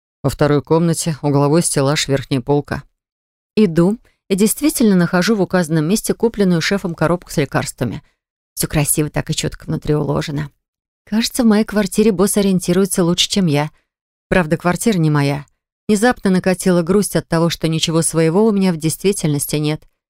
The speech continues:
Как показала практика, отец может забрать всё, что давал, в любой момент.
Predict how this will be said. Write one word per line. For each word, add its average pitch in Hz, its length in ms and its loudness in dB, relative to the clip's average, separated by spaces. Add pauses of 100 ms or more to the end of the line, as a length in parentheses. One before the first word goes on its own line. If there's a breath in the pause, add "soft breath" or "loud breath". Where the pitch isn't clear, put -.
(400)
Как - 140 -2
показала 180 440 2
практика, 226 520 0
отец 190 320 0
может 185 200 0
забрать 175 340 0
всё, - 160 -2
что - 180 -2
давал, 160 380 2
в - 20 -4
любой 156 240 0
момент. 151 460 -4